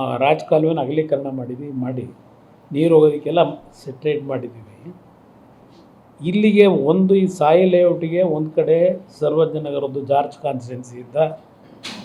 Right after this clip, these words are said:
ದಾಸರಹಳ್ಳಿ, ಕೃಷ್ಣ ಬೈಡ್ರ ಬೈರೇಗೌಡರ ಕಾನ್ಸ್ಟಿಟ್ಯೂನ್ಸಿ ಬ್ಯಾಟರಾಯನಪುರ,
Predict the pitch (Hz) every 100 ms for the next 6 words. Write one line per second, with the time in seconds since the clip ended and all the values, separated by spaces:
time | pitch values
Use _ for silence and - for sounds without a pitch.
0 | 123 139 143 - 143 120 127 160 175 -
1 | - - - - - - 131 147 160 160
2 | 160 156 143 151 147 147 139 135 143 135
3 | - 143 131 135 123 131 131 151 147 123
4 | 120